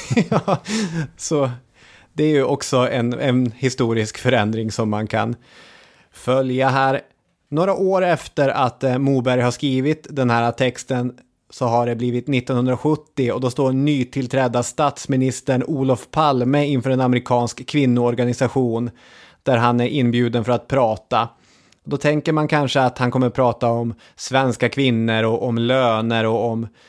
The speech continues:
ja, vad det nu kan vara. Men nej då. Olof Palme har valt temat The Emancipation of Man.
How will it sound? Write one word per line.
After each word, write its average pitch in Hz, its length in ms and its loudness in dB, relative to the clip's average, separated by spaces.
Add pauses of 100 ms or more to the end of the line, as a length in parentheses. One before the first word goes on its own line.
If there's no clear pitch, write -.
(420)
ja, 139 240 0
vad 127 160 0
det 127 60 2
nu 123 120 2
kan 123 200 0
vara. 107 400 0 (100)
Men 120 260 -2
nej 156 240 0
då. 131 220 0 (320)
Olof 165 440 -2
Palme 156 400 0
har 175 140 2
valt 151 380 -2
temat 120 520 0 (140)
The 139 220 -2
Emancipation 127 880 2
of 117 140 0 (160)
Man. 120 680 0